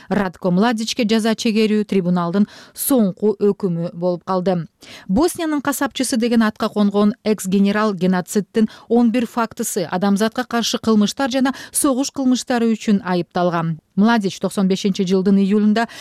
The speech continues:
Босния жана Герцеговинадагы Сребреница шаарчасында сегиз миңдей мусулман эркектер менен өспүрүмдөрдү кырууну уюштурган деп айыпталууда. Ал геноцид Европа аймагында Холокосттон кийинки ири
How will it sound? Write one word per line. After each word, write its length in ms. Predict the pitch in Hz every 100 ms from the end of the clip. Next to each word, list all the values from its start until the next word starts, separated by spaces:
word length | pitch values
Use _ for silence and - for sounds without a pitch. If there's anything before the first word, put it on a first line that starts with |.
| -
Босния 460 | 202 262 262 254 240
жана 300 | 226 226 220
Герцеговинадагы 960 | 190 214 - 190 208 226 220 208 202 -
Сребреница 640 | - 202 214 214 226 220
шаарчасында 800 | - 214 214 - 208 220 208 220 - -
сегиз 340 | - 254 247
миңдей 380 | 254 262 233 247
мусулман 500 | 214 220 240 226 233
эркектер 480 | 226 - 226 226 214
менен 220 | 208 202
өспүрүмдөрдү 640 | 202 - 196 196 196 190 196
кырууну 460 | 202 196 196 190
уюштурган 580 | 190 190 175 - 180 196
деп 160 | 175 165
айыпталууда. 760 | 165 165 - 165 165 170 165 160 _ _ -
Ал 140 | 190 190 - - -
геноцид 640 | 185 196 185 - 233 - - -
Европа 540 | 196 226 277 - 254
аймагында 500 | 247 240 240 233 185 -
Холокосттон 600 | 202 196 - 214 - 254
кийинки 320 | 247 247 233
ири 300 | 240 214 214